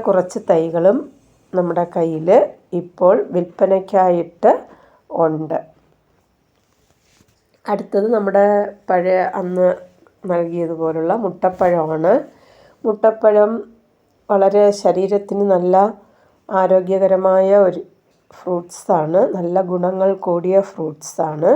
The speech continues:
അടുത്തത് നമ്മുടെ ചു-, പുറം ചുമപ്പ് നിറത്തിലുള്ള ഫാഷൻ ഫ്രൂട്ടിൻ്റെ തൈകളാണ്,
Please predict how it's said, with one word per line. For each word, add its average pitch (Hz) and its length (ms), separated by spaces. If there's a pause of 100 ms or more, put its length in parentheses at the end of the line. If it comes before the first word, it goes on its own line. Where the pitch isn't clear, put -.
(1600)
അടുത്തത് 220 380
നമ്മുടെ 220 340 (540)
ചു-, 196 260 (100)
പുറം 202 260 (180)
ചുമപ്പ് 185 520
നിറത്തിലുള്ള 180 640 (1000)
ഫാഷൻ 208 500 (160)
ഫ്രൂട്ടിൻ്റെ 180 600 (140)
തൈകളാണ്, 151 720